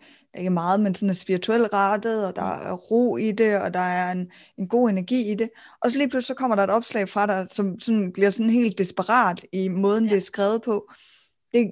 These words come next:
Speaker 1: altså, det hænger jo ikke sammen for dine kunder heller, eller dine potentielle kunder. Tænker sådan, "Hvad fanden sker der for Sonja?
Speaker 2: Mm.
Speaker 1: Øhm, er hun blevet skør, eller hvad? Hende skal jeg kraftedeme da ikke handle med." Altså,
Speaker 2: <laughs>
Speaker 1: puha.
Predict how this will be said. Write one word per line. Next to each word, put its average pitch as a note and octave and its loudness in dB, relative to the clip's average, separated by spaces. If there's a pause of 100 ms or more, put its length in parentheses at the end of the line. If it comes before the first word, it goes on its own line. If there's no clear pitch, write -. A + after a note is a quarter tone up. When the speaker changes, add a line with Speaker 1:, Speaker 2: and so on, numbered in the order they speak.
(120)
Speaker 1:
altså, G#3+ 4 (380)
det B3+ 6
hænger A#3+ 4
jo A3 4
ikke A#3 0
sammen A3+ -2
for - -10
dine G3 -2
kunder B3 -2
heller, G#3 -2
eller F#3 -2
dine F#3+ -2
potentielle G#3 -4
kunder. F#3+ -2 (280)
Tænker G#3+ 0
sådan, G3 0
"Hvad F#3 0 (260)
fanden C4 -6
sker G#3+ -4
der F3+ -4
for F#3+ -10
Sonja? A#3 -8 (140)
Speaker 2:
Mm. F#3+ -12
Speaker 1:
Øhm, G3+ -6 (100)
er G3+ -6
hun F#3+ -4
blevet F#3+ -6
skør, - -8
eller A#3 -4
hvad? G3 0
Hende A3+ -2
skal - -8
jeg - -6
kraftedeme G3 -6
da - -6
ikke - -8
handle A3+ -2
med." G#3 -6 (240)
Altså, - -6 (200)
Speaker 2:
<laughs> A#3 -12
Speaker 1:
puha. G3+ -2